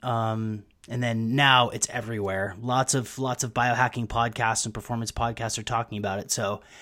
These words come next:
I'm really excited to dig, to dig into this with you.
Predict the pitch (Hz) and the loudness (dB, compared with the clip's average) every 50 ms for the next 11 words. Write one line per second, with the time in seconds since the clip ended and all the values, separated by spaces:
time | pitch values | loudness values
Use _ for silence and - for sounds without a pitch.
0 | - - - - - - 117 151 160 175 180 180 170 156 - - 156 143 139 135 | -18 -18 -18 -16 -12 -6 -4 2 6 8 8 10 8 8 8 6 6 6 6 6
1 | 131 123 - - - 135 117 110 139 131 131 127 123 117 110 - - - - - | 2 0 0 0 0 0 0 2 2 4 4 4 2 0 -4 -10 -14 -20 -20 -20
2 | - - - - - - 131 135 131 135 135 135 131 - 127 107 107 101 - - | -20 -20 -16 -8 -4 -2 2 2 2 4 4 2 2 0 0 0 0 0 0 0
3 | - - 107 101 - 151 170 160 113 101 110 110 | 0 0 -4 -4 0 4 4 6 6 4 2 -2